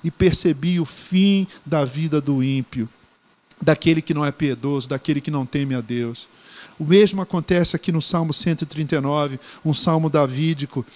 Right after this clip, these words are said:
Ele começa orientado, contemplando o Senhor, e de repente o coração dele começa, para de prestar atenção no caráter de Deus, que ele vem descrevendo com tanta beleza, de uma forma tão candente, tão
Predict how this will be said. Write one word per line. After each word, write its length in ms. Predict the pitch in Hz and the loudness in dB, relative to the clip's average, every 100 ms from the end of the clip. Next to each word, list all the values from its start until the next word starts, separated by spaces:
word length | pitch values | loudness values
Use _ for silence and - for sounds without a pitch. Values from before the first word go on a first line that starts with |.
| - - | -20 -2
Ele 160 | 170 175 | 0 0
começa 480 | - 180 185 180 175 | 0 2 2 2 0
orientado, 720 | 175 156 - 160 160 170 151 | 2 0 -4 -2 0 0 -2
contemplando 680 | 180 170 160 135 165 170 | -4 -2 -4 -2 -2 0
o 20 | 160 | 0
Senhor, 520 | - 143 147 180 175 - - 180 | -2 -2 4 4 2 -6 -12 -4
e 60 | |
de 100 | 170 | 2
repente 380 | 175 185 196 - | 2 4 0 0
o 20 | |
coração 440 | - 185 160 - 170 | 0 0 2 0 2
dele 200 | 180 - | 0 0
começa, 500 | 175 185 - 185 151 - - - _ | -2 0 0 -2 -4 -14 -20 -20 _
para 320 | 196 208 196 | 2 2 0
de 140 | 170 | -2
prestar 320 | 170 185 - 175 | 2 2 2 -2
atenção 440 | - 156 - 180 | -2 -2 -2 0
no 80 | 175 | -2
caráter 680 | - 165 151 170 175 - 139 | -2 -2 2 0 0 -2 -4
de 120 | 135 | -4
Deus, 640 | 131 120 156 170 165 - - - - | -6 2 4 6 4 0 -8 -14 -6
que 80 | 185 | -2
ele 80 | 170 | 0
vem 200 | 156 190 | 0 0
descrevendo 560 | 170 - 170 151 185 | -2 0 0 0 -2
com 120 | 165 165 | -2 -2
tanta 300 | 233 247 233 | -2 -2 -2
beleza, 1000 | 160 156 131 147 180 185 170 147 139 120 _ - - - | 2 2 2 0 2 2 0 -4 -8 -10 _ -20 -20 -10
de 80 | 165 | -4
uma 100 | 208 | -2
forma 320 | - 220 196 | 2 2 2
tão 360 | - 233 240 202 | 0 0 2 0
candente, 1040 | - 208 165 135 151 190 202 190 - 123 - - - - _ _ | 0 0 2 0 0 2 2 0 -6 -10 -16 -20 -20 -20 _ _
tão 400 | 226 247 214 | 2 4 2